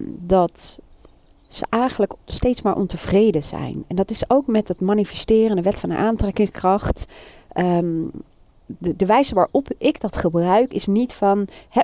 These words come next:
je leest The Secret, die heb ik trouwens nooit doorgelezen, want dat vond ik, ik vond, ik vond het niet goed. Ehm, maar, eh, het is niet zo, je gaat op de bank zitten en je hebt lekker The Secret gelezen en je gaat even zitten wensen en dan, eh, dan, dan komt die, eh, dikke auto, eh, eh,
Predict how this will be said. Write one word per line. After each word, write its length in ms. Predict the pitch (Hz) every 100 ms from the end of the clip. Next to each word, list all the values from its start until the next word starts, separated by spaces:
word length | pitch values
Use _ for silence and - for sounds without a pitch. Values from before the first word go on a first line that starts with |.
| -
je 140 | - 196
leest 180 | 180 -
The 60 |
Secret, 420 | 185 240 - 202
die 80 | 175
heb 60 | 165
ik 80 | -
trouwens 260 | 170 165
nooit 140 | 165 160
doorgelezen, 580 | 165 - 139 156 -
want 160 | 151 156
dat 140 | 151
vond 160 | - 160
ik, 160 | 160 -
ik 220 | - 151
vond, 240 | - 143 147 -
ik 160 | 156
vond 140 | - 135
het 80 | 156
niet 140 | 151
goed. 260 | 180 247 - - - - - -
Ehm, 920 | 160 160 160 151 151 156 85 76 175
maar, 320 | 175 165 160
eh, 120 | -
het 140 | 170 -
is 100 | 226
niet 120 | 208
zo, 100 | 190
je 80 | 185
gaat 140 | 185
op 60 | 160
de 80 |
bank 240 | 156 208 240
zitten 380 | 233 220 220 -
en 60 |
je 60 | 165
hebt 120 | 156
lekker 240 | 165 -
The 80 | 151
Secret 380 | 160 262 - -
gelezen 380 | - 202 190 -
en 80 | 160
je 60 |
gaat 140 | 170 170
even 160 | 165
zitten 300 | 165 156 143 - -
wensen 640 | - 185 247 226 214 220 -
en 200 | 185 175
dan, 240 | 170 175
eh, 260 | 165 165 165
dan, 300 | 160 160 160
dan 160 | 160 160
komt 200 | 170 160
die, 240 | 160 160
eh, 60 | 156
dikke 200 | - -
auto, 540 | - 180 - 156 160
eh, 200 | 151
eh, 60 | 151